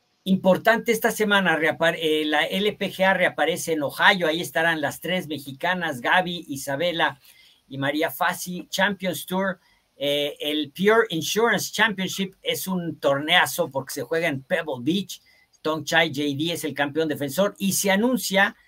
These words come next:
y va a jugar, obviamente, el retiro del golf de competencia de Mark O'Meara, una de las leyendas del golf. Mark O'Meara anuncia que jugará su último torneo en Pebble Beach, un torneo,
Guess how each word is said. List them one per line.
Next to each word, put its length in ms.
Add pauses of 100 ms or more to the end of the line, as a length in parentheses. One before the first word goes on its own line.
(180)
y 140
va 120
a 40
jugar, 480
obviamente, 760
el 80
retiro 680 (280)
del 200
golf 200
de 100
competencia 580
de 100
Mark 460
O'Meara, 560
una 240
de 100
las 220
leyendas 560
del 140
golf. 320 (260)
Mark 280
O'Meara 420
anuncia 520
que 100
jugará 380
su 280
último 500
torneo 400
en 180
Pebble 320
Beach, 240
un 140
torneo, 480